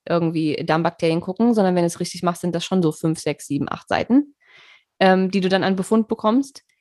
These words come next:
Jemand, der sich damit auskennt, sich den Darm anguckt und wie du ihn aufbauen kannst, deine Ernährung anguckt, deine Vitalstoffe anguckt, aber eben auch deine Psyche anguckt und alles, was bei dir unterbewusst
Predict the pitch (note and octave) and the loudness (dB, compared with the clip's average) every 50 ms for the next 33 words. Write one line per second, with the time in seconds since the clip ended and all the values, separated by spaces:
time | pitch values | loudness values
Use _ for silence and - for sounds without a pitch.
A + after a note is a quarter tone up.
0 | _ _ _ - F#3 F3+ F3+ F3 F3 F3 E3+ F3 E3 - D#3 D#3 D3+ C#3+ - - | _ _ _ -2 0 0 0 2 2 2 2 0 -4 -4 -4 -4 -4 -6 -4 0
1 | - E3 F#3+ - - - A3+ A3+ B3 C4 - - - E3+ F3 - - - E3 D#3+ | 0 0 0 0 -2 -2 0 2 2 2 0 -2 -8 -8 -8 -8 -4 -4 -2 2
2 | E3 D#3+ E3+ F#3 E3+ F#3+ G#3 - A3+ G#3+ - G#3+ G3+ F#3+ G3+ G#3 G3+ F#3+ - E3+ | 2 2 2 2 0 -2 -2 -4 -6 -2 0 2 2 2 2 2 0 0 0 -2
3 | G3 - - - G#3 G#3 G#3+ G#3+ - A3 G#3 G#3+ A#3 A#3+ - - - - _ - | -4 -2 -2 -2 0 0 -2 -2 -4 -4 -2 -2 -2 -4 -4 -10 -16 -18 _ -4
4 | F3+ E3+ E3+ - - E3+ E3+ F3+ G3 G#3+ G#3 - - G3 G3+ G3+ G#3+ G3 - F3 | -2 -2 0 0 0 2 2 2 2 2 0 0 -2 -6 -6 -6 -6 -4 -2 -2
5 | F3 E3 E3+ - F3 F3+ G3 G3 - F#3+ - - - F3 F#3 - G3 F#3 - - | -2 -2 -4 -2 -2 -2 -2 -2 -4 -8 -6 -6 -4 -4 -4 -6 -6 -8 -6 -2
6 | - G3+ A#3 A3+ F#3 D3+ C#3+ E3+ A3+ - _ _ _ _ _ _ _ _ _ _ | 2 2 4 4 4 4 4 2 0 -2 _ _ _ _ _ _ _ _ _ _
7 | _ _ _ _ _ _ _ _ _ _ _ _ _ _ - A3+ G#3+ G3+ G3+ - | _ _ _ _ _ _ _ _ _ _ _ _ _ _ 0 2 4 4 2 2
8 | F#3 - F#3 E3+ E3 E3 D#3+ - - - G3+ F3+ F3+ - - - - - - - | 0 2 2 4 4 2 0 0 -2 -2 0 0 -2 -4 -4 -8 -10 -12 -14 -14
9 | - - _ _ _ _ _ _ _ _ - F3+ - - F#3 F#3+ F#3+ F#3 - - | -18 -20 _ _ _ _ _ _ _ _ -2 0 2 4 4 4 4 4 2 0
10 | F3+ - - E3 E3 E3+ E3 E3 - F#3+ G3+ G3+ F#3+ F3 E3 D3+ D#3+ E3 D#3+ D#3 | -2 0 0 0 2 2 2 2 2 0 0 0 0 0 0 -2 -2 -4 -4 -6
11 | - - - - - | -6 -12 -16 -20 -20